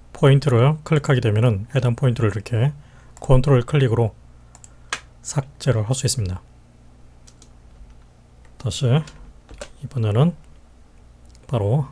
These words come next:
네, 마젠타 부분에 이제 포인트를 이렇게 추가를 해놓고 이런 식으로 낮추게 되면은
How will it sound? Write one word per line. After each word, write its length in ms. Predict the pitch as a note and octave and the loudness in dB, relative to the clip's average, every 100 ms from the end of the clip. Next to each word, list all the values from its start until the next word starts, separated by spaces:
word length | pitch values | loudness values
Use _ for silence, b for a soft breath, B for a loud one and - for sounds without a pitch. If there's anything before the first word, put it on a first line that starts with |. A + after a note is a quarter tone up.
| - | -10
네, 80 | A2+ B B B2+ | -10 B B -2
마젠타 380 | A2 C3+ C#3+ | 2 4 4
부분에 260 | B2+ B2 B2 | 2 2 0
이제 100 | A2+ | -2
포인트를 440 | - D3 C3 B2+ | 0 2 2 2
이렇게 200 | A2+ A#2 | 0 -2
추가를 420 | A#2 - C3 A#2 A#2 | -6 -4 0 2 2
해놓고 500 | B2 - - B2+ - b b b b b b b b - - | 0 -4 -4 -4 -4 b b b b b b b b -20 -8
이런 200 | G#2+ A2 | -4 -4
식으로 560 | - G#2 F#2+ G2 D3 C#3+ - - - - - - - - - - - - - - - - - _ - - - - - - - | -4 -6 -4 -4 -4 -6 -16 -20 -20 -20 -20 -20 -20 -20 -20 -20 -20 -20 -20 -20 -20 -20 -20 _ -20 -20 -20 -20 -20 -20 -8
낮추게 540 | A2+ G#2 - - C3 | -6 -4 -6 -4 -4
되면은 500 | A2 G2 G2+ D3 F3 | -2 -2 0 -2 -4